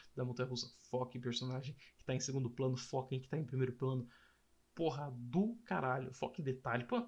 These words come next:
mano, é, é foda. É uma série outro nível, assim, é outro nível. Se você tá acostumado a ver série de Netflix e Amazon, brother, na moral, vou ter que assistir todas as merdas da H B O, porque eu lembro quando eu era moleque,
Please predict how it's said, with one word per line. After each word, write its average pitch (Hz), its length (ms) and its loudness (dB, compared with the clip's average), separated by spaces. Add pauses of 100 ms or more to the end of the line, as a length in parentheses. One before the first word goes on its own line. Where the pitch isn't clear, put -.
(140)
mano, 269 240 -2
é, 202 300 -2 (560)
é - 80 -12
foda. 160 580 0 (360)
É 139 120 -2
uma 147 200 -4
série 127 460 0
outro 185 280 -2
nível, 135 280 -4
assim, 147 360 -4 (140)
é 120 100 -2
outro 165 260 0
nível. 135 300 -4
Se 131 140 -4
você 131 180 -6
tá 180 60 -2
acostumado 135 360 -4
a 120 40 -4
ver 120 100 -8
série 127 360 -2
de - 140 -12
Netflix 131 800 -6
e 135 60 -6
Amazon, 123 480 -4
brother, 131 460 -2 (680)
na 139 80 -2
moral, 131 340 2
vou 127 140 -4
ter 131 140 -6
que 135 80 -2
assistir 135 320 0
todas 156 200 -8
as 123 120 -6
merdas 127 320 0
da 151 80 -4
H 156 200 -6
B 123 80 0
O, 127 100 2
porque 127 300 -6 (400)
eu 143 60 2
lembro 175 160 2
quando 175 160 0
eu 180 40 4
era 165 80 2
moleque, 135 520 -2